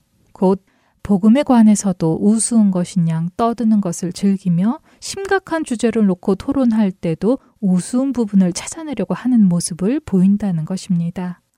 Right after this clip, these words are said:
이런 경박함이 습관으로 굳어져 버리면 이것이야말로 환자들을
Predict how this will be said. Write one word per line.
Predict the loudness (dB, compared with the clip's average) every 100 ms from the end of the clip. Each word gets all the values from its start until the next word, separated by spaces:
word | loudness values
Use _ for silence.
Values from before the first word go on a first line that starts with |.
| _ _ _ _ _ -4
이런 | 2 4 4 2
경박함이 | 4 6 6 2 2 2 4 0
습관으로 | -6 -8 -6 -2 0 2 0 -4
굳어져 | -6 -6 -4 -4
버리면 | -4 -4 -2 -2 -2 -4 _ _ -4
이것이야말로 | 2 2 2 2 4 4 2 2 0 -2
환자들을 | -6 -6 -4 -4 -4 -2 -2